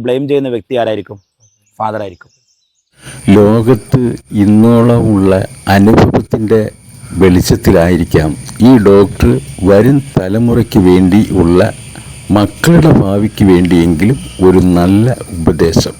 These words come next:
Speaker 2: ഇതിൻ്റെ കാരണങ്ങൾ വിശദീകരിക്കുന്നത്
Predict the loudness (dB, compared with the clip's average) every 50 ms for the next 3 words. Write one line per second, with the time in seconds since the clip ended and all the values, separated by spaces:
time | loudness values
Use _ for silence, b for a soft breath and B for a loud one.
0 | -20 -20 -20 -20 B B B B B B B B B B B -2 0 2 2 2
1 | 0 0 0 0 0 2 2 2 2 2 2 2 2 2 2 2 0 0 -2 -2
2 | 0 0 2 2 2 2 0 0 -2 -2 0 0 2 2 2 0